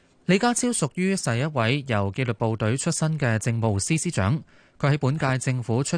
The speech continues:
任保安局局長期間，有份負責逃犯條例修訂，任內見證香港國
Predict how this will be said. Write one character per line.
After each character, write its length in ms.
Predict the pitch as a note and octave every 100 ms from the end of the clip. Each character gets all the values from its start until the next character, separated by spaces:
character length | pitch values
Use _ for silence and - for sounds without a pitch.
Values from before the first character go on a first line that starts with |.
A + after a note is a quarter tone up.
| -
任 240 | A#2 A2+
保 120 | A2+
安 260 | A2+ D#3+ D#3+
局 80 | -
局 140 | B2
長 260 | - G#2 C#3
期 240 | C3 G2
間， 300 | G2+ E3 E3+ - -
有 180 | C3+ D#3
份 240 | D#3+ G3+
負 180 | E3+ C3
責 240 | C#3 C#3+ C#3+
逃 200 | B2+ G2+
犯 240 | A2+ B2+
條 160 | E3+ G2+
例 160 | G2 G#2
修 260 | - D#3
訂， 240 | D3+ A2+ F2+ _ - _ _
任 200 | F#3 F3+
內 220 | F3+ F3
見 260 | F3 F#3+ F#3
證 320 | F3+ F3+ F3
香 160 | D#3+ G#3
港 160 | A2+
國 140 | C3+